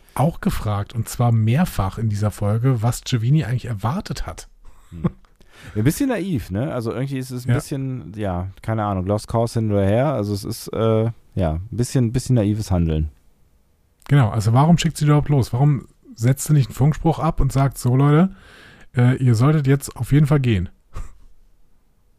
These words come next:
Speaker 1: Stattdessen beamt sie da drei Leute mit Schwertern auf, auf die Brücke und wundert sich dann, dass es danach einen Toten gibt.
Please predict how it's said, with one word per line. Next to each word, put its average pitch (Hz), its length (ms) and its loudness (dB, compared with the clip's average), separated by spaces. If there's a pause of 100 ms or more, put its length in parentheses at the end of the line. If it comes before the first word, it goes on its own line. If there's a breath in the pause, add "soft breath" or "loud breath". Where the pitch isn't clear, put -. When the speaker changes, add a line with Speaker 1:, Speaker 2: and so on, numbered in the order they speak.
(140)
Speaker 1:
Stattdessen 127 460 2
beamt 156 220 4
sie 143 80 -2
da 139 100 4
drei 127 320 6
Leute 139 320 6
mit 147 160 4
Schwertern 147 300 2
auf, 101 180 -6 (140)
auf 110 120 -4
die 110 140 -4
Brücke 113 360 2
und 117 260 -2
wundert 131 240 2
sich 123 160 -2
dann, 131 180 0
dass 156 180 0
es 147 160 -6
danach 143 320 0
einen 151 160 0
Toten 143 280 -2
gibt. 95 240 -10